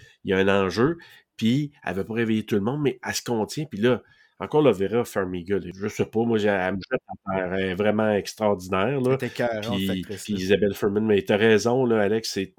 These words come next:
Speaker 1: la confrontation, c'est quelque chose dans cette scène-là.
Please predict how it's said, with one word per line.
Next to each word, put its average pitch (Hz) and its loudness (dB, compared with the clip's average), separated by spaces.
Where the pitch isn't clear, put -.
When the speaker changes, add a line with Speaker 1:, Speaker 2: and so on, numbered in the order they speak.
Speaker 1:
la 82 -8
confrontation, 104 -4
c'est 110 -2
quelque - -4
chose 104 2
dans 98 -2
cette 95 -6
scène-là. 90 -4